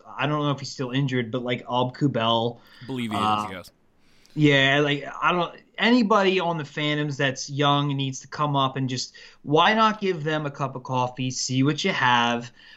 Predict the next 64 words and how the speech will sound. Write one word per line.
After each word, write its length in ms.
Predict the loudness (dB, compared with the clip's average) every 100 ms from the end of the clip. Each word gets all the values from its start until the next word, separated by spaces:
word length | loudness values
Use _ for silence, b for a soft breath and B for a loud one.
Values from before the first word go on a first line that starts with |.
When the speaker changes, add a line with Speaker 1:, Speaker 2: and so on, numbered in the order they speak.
| B
Speaker 1:
I 200 | -2 2
don't 120 | 4
wanna 140 | 4
get 160 | 4 4
into 220 | 4 0
a 40 | -2
situation, 760 | -4 -4 0 0 0 -2 0
like, 280 | 4 4 2
where 120 | -2
you're 140 | 0 -2
forced 480 | -2 2 2 0
to 80 | -6
trade 400 | -2 2 4 6
a 60 | 4
guy 280 | 2 2 0
like 300 | -2 -4 -4
Cooper 280 | -4 -2
Moriarty 600 | 0 4 4 4 2 -2 -4
to 180 | -6
the 140 | -6 -4
Oilers. 480 | 0 2 2 0 0
I 60 |
mean, 260 | 0 0 -4 -4
Hextall 360 | -2 2 2
got 140 | 2 0
a 40 |
good 180 | 0 -2
return. 380 | -4 -2 0 0
He 60 |
was 120 | -2
a 40 | -6
sixth-round 460 | -6 -4 -4 -4
pick. 200 | 0 0
You 60 | 0
got 140 | -4
a 40 | -4
third-round 440 | 0 2 2 -2
pick 200 | -2 -2
back 200 | -2 -4
for 160 | -4 -6
him. 120 | -6 B B B
But, 120 | 0 4
like, 220 | 2 4
what's 220 | 0 0
the 80 | -4
point 280 | 0 0 -2
in 40 |
drafting 420 | -2 0 0 -2
all 140 | -2 -2
these 180 | -4
guys 360 | -2 0 0 -2 B B
if 160 | -12 -4
you're 120 | 0
not 240 | 2 2
go-, 80 | -2
they're 180 | -4 -2
not 300 | -2 -4 -8
gonna 160 | -2 -2
make 160 | -2
your 100 | -2
roster, 400 | 4 4 4 0
they're 100 | 0
not 180 | 0 0
gonna 260 | 0 -2